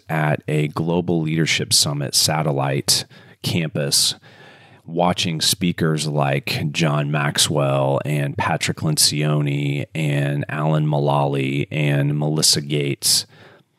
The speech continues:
Amazing speakers with amazing messages. But the one person that sticks out to me the most is the person whose message I have thought back to many, many times since. It was T D Jakes.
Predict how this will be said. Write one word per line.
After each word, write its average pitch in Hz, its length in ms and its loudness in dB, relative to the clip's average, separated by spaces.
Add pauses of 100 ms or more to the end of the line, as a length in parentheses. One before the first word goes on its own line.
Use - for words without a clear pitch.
(280)
Amazing 90 720 2
speakers 76 540 0
with 73 120 -2
amazing 73 460 2
messages. 69 640 0 (720)
But 90 140 0
the 98 80 4
one 95 240 2
person 98 360 0
that 73 140 -2
sticks - 340 0
out 80 220 2
to 85 120 2
me 78 300 2
the 73 140 0
most 76 520 2
is 80 120 0
the 82 80 -6
person 80 480 0
whose 76 340 0
message 78 500 2
I 78 140 0
have 76 200 0
thought 76 360 0
back 71 280 0
to 78 180 0
many, 80 400 2
many 73 260 2
times 64 440 -2
since. - 560 0 (720)
It - 60 -2
was 85 160 2
T - 180 2
D 92 160 2
Jakes. - 680 0